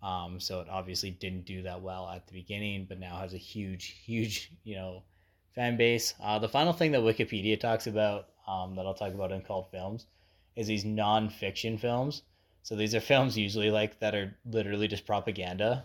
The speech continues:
that came out, like, you know, fifty years ago, and people watch them ironically now, uh, to hear, like, the government say something, uh, that's, like, super racist or something like that, uh, very offensive,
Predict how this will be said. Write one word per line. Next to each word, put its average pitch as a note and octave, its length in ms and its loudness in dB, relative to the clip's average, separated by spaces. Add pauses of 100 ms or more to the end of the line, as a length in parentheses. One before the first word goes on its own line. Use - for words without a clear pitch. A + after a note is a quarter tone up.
(140)
that F#2 180 -8
came G#2 200 -4
out, F#2+ 220 -6
like, F2+ 280 -6 (460)
you A2 100 -4
know, G2 60 0
fifty - 440 -4
years G2+ 300 0
ago, A#2+ 300 4
and A2 160 -4
people G2 240 -6
watch F#2+ 240 2
them G#2 140 -2
ironically F#2 600 -4
now, A#2 480 2
uh, F#2 280 0
to G2 120 -8
hear, G2 220 -4
like, F#2 220 -2
the G#2 80 -10
government F#2 580 -6
say F#2+ 220 -4
something, F2+ 560 -8 (840)
uh, G#2+ 160 2
that's, G#2 200 -2
like, F#2+ 200 -4 (480)
super A2 480 0
racist F#2+ 600 0
or G2+ 60 0
something G2+ 340 -2
like G2+ 220 -4
that, G2+ 340 0
uh, G2 280 -2
very G#2 300 0
offensive, G2+ 640 -2